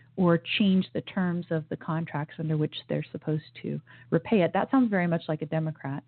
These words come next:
doesn't it? <sighs> "We're going to ask the countries that we're protecting at a massive cost to us to pay their fair share." That's fine. That's good as far as it goes. Um,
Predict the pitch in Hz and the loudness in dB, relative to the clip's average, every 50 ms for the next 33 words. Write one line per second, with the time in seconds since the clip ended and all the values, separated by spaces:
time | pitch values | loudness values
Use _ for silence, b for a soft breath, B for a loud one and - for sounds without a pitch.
0 | _ - 160 160 180 190 202 214 - - b b b b b b b b b b | _ -6 -4 -2 0 0 0 0 -2 -6 b b b b b b b b b b
1 | b b b b b b b _ _ _ _ _ _ _ _ _ _ _ _ B | b b b b b b b _ _ _ _ _ _ _ _ _ _ _ _ B
2 | B B B B B B B B - 214 226 196 233 247 247 247 240 - - 233 | B B B B B B B B 2 2 4 4 4 4 6 4 4 2 2 0
3 | 247 285 277 - 302 - - 254 254 247 262 247 214 233 - - 214 214 208 - | 0 0 0 -4 -4 -2 0 0 2 2 0 0 0 0 -2 -2 -2 -2 -2 -4
4 | 208 - 214 208 208 - - 208 196 185 175 170 175 175 180 190 208 - - 214 | -4 -2 -2 -4 -4 -4 -4 -4 -2 -2 -2 -2 -2 0 0 0 -2 -2 -4 -6
5 | 196 - - - 185 180 - - - 208 - 202 220 208 - - 202 - - - | -6 -6 -6 -4 -4 -4 -4 -4 -4 -2 2 2 0 0 -2 -6 -8 -6 -2 0
6 | 190 190 180 180 175 170 - 170 160 165 151 - 156 151 143 - 180 226 247 - | 2 2 2 2 0 0 0 -2 -2 -2 -2 -4 -6 -6 -4 -2 -2 -2 -2 0
7 | - 220 190 208 240 262 - _ _ _ _ _ _ _ _ - 262 262 - - | 0 0 2 2 0 -2 -4 _ _ _ _ _ _ _ _ -6 -6 -4 -2 -2
8 | 214 220 240 269 - _ _ _ - - - 175 165 165 165 - - 170 175 202 | -2 -2 -2 -2 -6 _ _ _ -12 -6 -2 0 0 0 -2 -4 -4 -2 0 0
9 | 247 254 - B B B B B B B B B B B B B B B B B | 0 -2 -6 B B B B B B B B B B B B B B B B B
10 | B - 202 190 190 185 185 185 185 190 185 | B 2 4 6 6 6 6 6 6 4 2